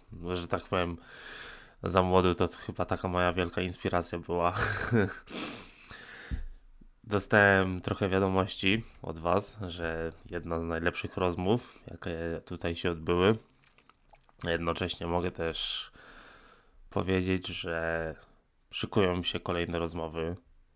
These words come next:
Po tym epizodzie z Dixonem właśnie rozmawiałem z paroma osobami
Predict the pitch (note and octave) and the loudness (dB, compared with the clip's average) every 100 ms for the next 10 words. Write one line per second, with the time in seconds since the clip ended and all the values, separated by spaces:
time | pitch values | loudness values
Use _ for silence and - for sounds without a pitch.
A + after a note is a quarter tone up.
0 | _ - E2+ - E2+ D#2+ E2 D#2+ D#2+ D#2+ | _ -6 -6 -4 -4 -4 -4 -8 -10 -10
1 | - - F2 F2 E2 E2+ E2 E2+ - E2+ | -10 -10 -4 -4 -2 -2 -4 -8 -6 -4
2 | E2 E2 E2+ - E2+ E2 - - - - | -6 -6 -8 -8 -8 -8 -10 -20 -20 -20
3 | - F2+ E2 F2 E2+ F2 E2+ E2+ D#2+ D#2 | -8 -4 -2 0 2 2 2 -2 -6 -10
4 | - - E2+ E2+ E2+ E2 F2 E2+ E2 F2 | -14 -8 -4 -2 0 -2 -4 -6 -4 -6